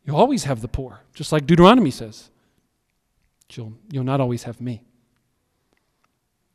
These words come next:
God's word clearly values the poor in Deuteronomy, and Jesus is affirming that, I think, by even referencing that.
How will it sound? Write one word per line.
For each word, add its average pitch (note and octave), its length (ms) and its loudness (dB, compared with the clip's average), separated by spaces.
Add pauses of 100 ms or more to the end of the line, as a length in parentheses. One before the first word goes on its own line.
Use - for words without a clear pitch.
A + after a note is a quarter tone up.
(1080)
God's F3+ 320 0
word F#3 280 0
clearly A3+ 600 2
values E3+ 680 0
the D#3+ 100 -8
poor F3+ 360 2
in B2+ 120 -10
Deuteronomy, F3 560 -6
and C#3+ 120 -8
Jesus D3 380 -10
is B2+ 100 -12
affirming F#3 400 0
that, F#3 140 0
I C#3 80 -4
think, D#3 280 -4
by C3 360 -8
even C3+ 320 -12
referencing B2+ 500 -14
that. G#2+ 200 -20